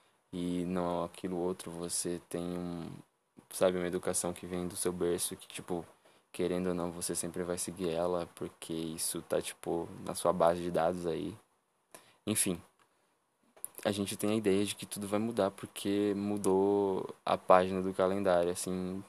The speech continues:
mudou um algarismo no número do ano. Isso é bizarro. E, tipo, eu acho que a gente projeta esse não se sentir mal mais com felicidade, né? Porque não se sentir mal mais é estar feliz, e a gente projeta a felicidade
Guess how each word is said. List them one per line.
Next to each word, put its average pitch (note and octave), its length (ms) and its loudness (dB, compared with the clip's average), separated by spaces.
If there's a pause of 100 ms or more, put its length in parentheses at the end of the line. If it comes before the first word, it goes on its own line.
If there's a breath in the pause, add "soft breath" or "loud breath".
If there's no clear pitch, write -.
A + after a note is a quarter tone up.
(280)
mudou F#2+ 380 2
um F#2+ 40 4
algarismo F#2+ 1000 2 (840)
no G2 360 -2
número F#2 380 0
do F#2 160 4
ano. E2+ 280 -2 (460)
Isso G#2 180 -4
é F#2 40 -4
bizarro. F2 520 -2 (720 loud breath)
E, G2+ 60 -6
tipo, F#2 500 -2 (120)
eu F#2+ 120 2
acho F2+ 240 4
que G2+ 80 -2
a F#2+ 40 0
gente F#2+ 200 -4
projeta F2+ 640 0
esse E2+ 400 0
não F2+ 240 -2
se F#2 140 -4
sentir F#2+ 300 -2
mal F2+ 220 4
mais E2+ 400 0
com E2+ 420 -6 (220)
felicidade, E2 800 -2 (560)
né? E2+ 240 -2
Porque F2 320 -2
não F2+ 160 -2
se - 100 0
sentir - 280 -4
mal F2 400 4
mais F2 500 -2
é F2+ 80 -2
estar F2 260 0
feliz, F2+ 560 -4
e F2+ 60 -4
a F2 60 -4
gente F2+ 220 -8
projeta F2+ 400 -2
a - 20 -12
felicidade F2 720 -4